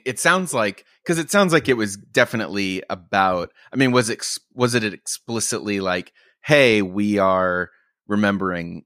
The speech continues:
Paul today," or did, or was that more of a subtextual sort of thing?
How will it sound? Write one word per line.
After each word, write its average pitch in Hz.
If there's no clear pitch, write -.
Paul 87
today," 60
or 107
did, 104
or 104
was 98
that 98
more 107
of 92
a 98
subtextual 87
sort -
of -
thing? -